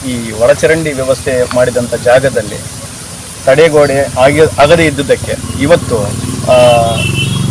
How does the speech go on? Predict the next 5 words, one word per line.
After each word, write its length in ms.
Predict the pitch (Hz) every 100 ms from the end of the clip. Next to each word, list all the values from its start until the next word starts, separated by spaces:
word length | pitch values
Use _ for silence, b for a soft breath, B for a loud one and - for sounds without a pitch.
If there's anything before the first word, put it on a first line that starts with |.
| - -
ಸಾರ್ವಜನಿಕರು 640 | 135 165 165 165 151 151
ಓಡಾಡ್ತಕ್ಕಂತಹ 1080 | 147 151 143 139 139 139 131 131 123 107 - - - - -
ರಸ್ತೆಯಲ್ಲಿ, 460 | 139 135 175 143 117
ಏನು 280 | 135 147 131 - - - - - - - - - - - - 135 127
ಇದು 280 | 143 131